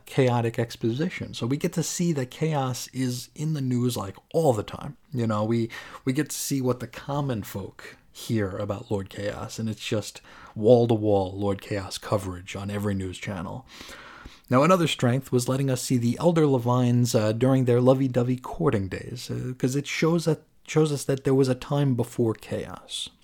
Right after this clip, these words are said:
you know? It really makes you feel like we lost something when they died, and, and it also, you see the gradual decline of the world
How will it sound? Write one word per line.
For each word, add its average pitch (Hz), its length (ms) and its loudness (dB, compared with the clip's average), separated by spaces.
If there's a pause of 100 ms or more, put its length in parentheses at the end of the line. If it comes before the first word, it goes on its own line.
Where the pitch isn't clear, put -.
(120)
you 110 180 2
know? 98 300 -2 (480)
It 139 140 0 (260)
really 180 260 4
makes 156 240 0
you 135 60 -4
feel 135 240 -6
like 123 160 -2
we 113 100 -4
lost 110 400 0
something - 420 2 (120)
when 104 220 2
they 95 120 0
died, 92 500 -8
and, 117 160 -2
and 143 280 2
it 139 100 -2
also, 131 560 2
you 123 160 -2
see 151 160 0
the 123 140 2
gradual 117 580 -2
decline 110 540 -2
of 104 180 -6
the 110 80 0
world 101 560 -2